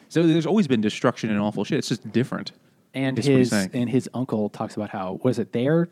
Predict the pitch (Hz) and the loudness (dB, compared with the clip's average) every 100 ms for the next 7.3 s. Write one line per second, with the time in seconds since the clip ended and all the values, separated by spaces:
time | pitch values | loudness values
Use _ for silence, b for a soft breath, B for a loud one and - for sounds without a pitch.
0 | _ - 131 180 185 208 240 - b b | _ -4 -2 0 0 2 0 -2 b b
1 | b _ _ _ _ _ 139 127 - 240 | b _ _ _ _ _ 0 0 6 6
2 | 214 165 139 127 117 101 107 _ _ - | 8 6 6 2 2 0 -4 _ _ 0
3 | 127 123 104 - 147 131 110 107 98 117 | 2 0 -6 0 2 2 0 -4 -2 -4
4 | 110 90 85 - - _ _ _ - - | -4 -6 -12 -16 -20 _ _ _ -10 -8
5 | - - _ 123 131 123 - 127 139 139 | -10 -12 _ -2 0 -2 -6 -2 0 2
6 | 120 - 135 123 - 104 98 85 - - | 0 0 0 0 0 -4 -4 -8 -10 -10
7 | - - | -12 -14